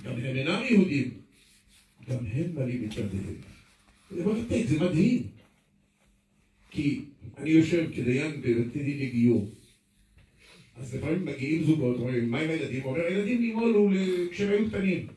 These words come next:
"אבל למה אמרת אותם? לא היית יהודי." "לא, זה, כל, כל היהודים בארץ ישראל מלאים, גם אני."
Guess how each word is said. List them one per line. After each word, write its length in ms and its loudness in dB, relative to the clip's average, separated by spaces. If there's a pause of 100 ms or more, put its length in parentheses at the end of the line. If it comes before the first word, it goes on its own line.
(1200)
"אבל 100 -10
למה 240 -6
אמרת 200 -6
אותם? 360 0
לא 100 4
היית 140 0
יהודי." 500 0 (220)
"לא, 160 -10
זה, 140 -2 (240)
כל, 260 -2
כל 200 4
היהודים 320 6
בארץ 260 0
ישראל 340 -6
מלאים, 260 0
גם 140 -4
אני." 320 -6